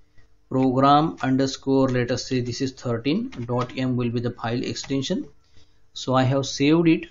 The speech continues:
to the current folder. So you can see this is the script file here. The name has appeared to the editor tab. Now as you can check, the workspace is initially empty. Now we run this particular program and you see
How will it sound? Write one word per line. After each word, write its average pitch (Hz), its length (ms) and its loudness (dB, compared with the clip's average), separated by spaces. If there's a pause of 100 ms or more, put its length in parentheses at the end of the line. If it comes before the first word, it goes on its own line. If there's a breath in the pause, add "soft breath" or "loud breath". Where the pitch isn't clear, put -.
(140)
to 143 60 -6
the 135 140 -2
current 135 360 0
folder. 127 440 0 (460 soft breath)
So - 120 -8
you 123 220 0
can 123 200 0
see 151 200 -2
this 131 220 -2
is 123 120 0
the 131 340 2 (1160)
script - 460 -2
file 127 300 2
here. 156 340 0 (220)
The 127 160 -4
name 131 240 2
has 127 260 0
appeared 123 420 -2
to 127 80 -2
the 127 220 0
editor 120 340 0
tab. 131 280 0 (880)
Now 147 240 2
as 139 280 0
you 143 80 2
can 151 220 0
check, 165 260 -2
the 143 100 2
workspace 131 520 0
is 123 120 0
initially 127 600 2
empty. 113 420 -2 (960)
Now 123 320 0
we 120 240 0
run 120 200 0
this 143 160 -2
particular 143 480 0
program 143 520 2
and 120 180 -2
you 117 160 -2
see 131 420 0